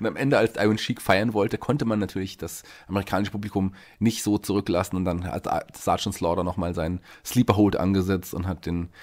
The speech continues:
den Iron Sheik ins Land der Träume geschickt für zwanzig Sekunden oder so. <laughs> Keine Ahnung, den, also das, du hast es dir doch auch nochmal angeschaut, oder nicht, oder?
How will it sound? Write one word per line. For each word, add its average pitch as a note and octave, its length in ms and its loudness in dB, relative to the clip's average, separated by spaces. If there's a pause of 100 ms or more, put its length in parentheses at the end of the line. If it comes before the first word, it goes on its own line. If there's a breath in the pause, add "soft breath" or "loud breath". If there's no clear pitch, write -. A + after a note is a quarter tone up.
(260 loud breath)
den E2+ 160 -2
Iron G2 260 6
Sheik - 280 0
ins - 260 -2 (200 loud breath)
Land F2+ 260 4
der F2+ 100 4
Träume F2+ 320 2
geschickt - 320 -8
für D#2 120 -10
zwanzig - 340 -6
Sekunden - 420 -8
oder - 220 -6
so. D#2+ 280 -4
<laughs> - 80 -16
Keine D#2 180 -6
Ahnung, - 300 -12
den, - 120 -6 (480 loud breath)
also F#2 180 4
das, F#2+ 300 -6 (340)
du C3 140 6
hast D3 120 6
es D3+ 120 -4
dir D#3 80 8
doch C3+ 100 8
auch A#2+ 120 6
nochmal G#2 200 6
angeschaut, D#2+ 380 0
oder B2+ 180 0
nicht, F#2 240 0
oder? G2+ 280 -6